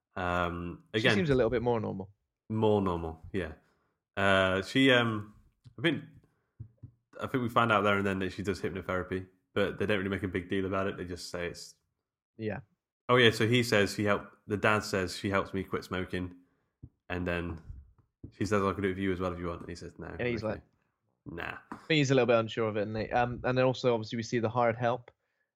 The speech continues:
Speaker 2: Uh, so this is obviously the first sign of it being a little bit strange,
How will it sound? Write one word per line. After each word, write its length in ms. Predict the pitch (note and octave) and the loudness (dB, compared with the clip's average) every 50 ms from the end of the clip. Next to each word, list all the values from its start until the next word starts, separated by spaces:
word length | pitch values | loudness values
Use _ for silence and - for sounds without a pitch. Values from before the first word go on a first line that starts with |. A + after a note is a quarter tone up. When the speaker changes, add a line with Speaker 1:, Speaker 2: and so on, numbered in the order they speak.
| _ - | _ -4
Speaker 2:
Uh, 400 | - G#2+ A2 G#2+ G#2+ A2 G#2+ G#2 A2+ _ - | -2 0 2 2 2 2 0 -2 -4 _ -10
so 440 | - - B2 A2+ A2+ A2+ A2+ - - - - - | -2 2 4 4 4 4 2 0 -6 -12 -8 -2
this 120 | E3+ F3+ | -2 2
is 60 | F3+ G3+ | 4 4
obviously 300 | F#3+ D#3 D3+ C#3+ D3+ C3 | 4 4 2 -2 -2 -6
the 60 | C3+ | -6
first 460 | - - E3+ D3 C3+ - - _ - - | 0 4 4 4 4 2 -4 _ -16 -12
sign 420 | - - B2+ A2+ A2 G#2+ G#2 G#2 G#2+ _ _ _ _ _ _ _ _ _ - | -4 -2 -2 0 0 -2 -6 -8 -10 _ _ _ _ _ _ _ _ _ -10
of 100 | A2+ A#2 | -8 -6
it 100 | F#2+ G#2+ | -4 -2
being 140 | A#2+ A2 | 0 0
a 40 | A2 | 2
little 140 | B2 C3 A#2 | 2 2 2
bit 160 | F#2+ D#2+ - | 2 -2 -6
strange, 440 | - - G#2 G2 G2 F#2+ F#2+ - | -4 -6 -6 -6 -6 -8 -12 -14